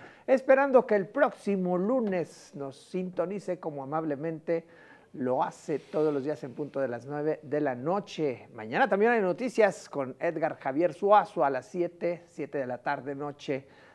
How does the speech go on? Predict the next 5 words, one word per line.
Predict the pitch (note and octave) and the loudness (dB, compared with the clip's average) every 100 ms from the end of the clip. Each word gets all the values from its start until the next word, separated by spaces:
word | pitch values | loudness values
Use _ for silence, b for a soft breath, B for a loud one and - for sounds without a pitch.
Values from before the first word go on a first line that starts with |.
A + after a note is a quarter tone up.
| B | B
de | B2+ F3 F#3+ - | 2 4 4 0
el | C#3 C3 A#2+ | -2 -2 -4
Sábado | - - - F#3 G3 E3 F3 - - | -10 -20 -2 0 2 0 0 -2 -6
de | C3+ B2+ B2 | -6 -4 -4
Gloria. | G#2 C#3+ F#3 F3+ D#3 B2 G#2 | -2 6 6 6 0 -4 -6